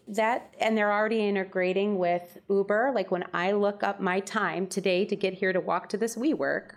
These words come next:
on it, it gave me a few different options, right? It told me I could walk, I could take the Q line, I could take a bus.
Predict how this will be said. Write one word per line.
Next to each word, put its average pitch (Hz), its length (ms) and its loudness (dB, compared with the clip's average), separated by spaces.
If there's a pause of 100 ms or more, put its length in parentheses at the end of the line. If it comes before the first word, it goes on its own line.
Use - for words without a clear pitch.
(340)
on 233 200 0
it, 196 240 -2
it 202 160 -2
gave 214 280 0
me 202 360 0
a 196 60 0
few 208 260 -6
different 208 320 -2
options, - 680 -6 (240)
right? 214 300 -2
It - 180 -6
told 196 220 -2
me 196 140 0
I 185 100 -2
could 185 160 -8
walk, 294 420 -2
I 180 80 -2
could 185 140 -8
take - 200 -4
the - 60 -8
Q 269 220 -4
line, 262 260 -2
I 190 60 -2
could - 140 -6
take - 180 -4
a - 40 -2
bus. - 540 -4